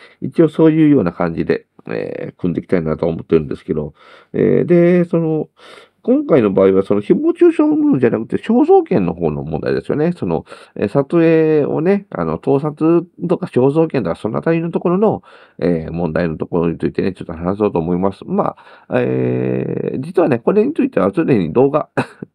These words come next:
<laughs> 肖像権等については、えー、動画が撮ってあります。じゃあ、過去にね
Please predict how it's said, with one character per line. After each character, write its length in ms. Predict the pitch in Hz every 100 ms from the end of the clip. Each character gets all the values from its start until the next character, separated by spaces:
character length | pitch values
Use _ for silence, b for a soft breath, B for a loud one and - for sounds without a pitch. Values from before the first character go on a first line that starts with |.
| _
<laughs> 520 | 123 _ - - -
肖 220 | - 180
像 160 | 185 196
権 160 | 151
等 120 | 101 87
に 140 | 85
つ 100 | 110
い 60 | 113
て 80 |
は、 220 | 80 78 - B B -
え 260 | 92 87
ー、 40 | 92
動 140 | 160
画 200 | 165 185
が 240 | 190 190
撮 120 | 180 196
っ 80 |
て 220 | - - -
あ 140 | 120
り 200 | 127 139
ま 160 | 139 180
す。 360 | - 156 - _ _
じ 80 | -
ゃ 60 |
あ、 80 | - - - 98
過 120 | - -
去 100 | 143
に 120 | 92
ね 220 | 85 98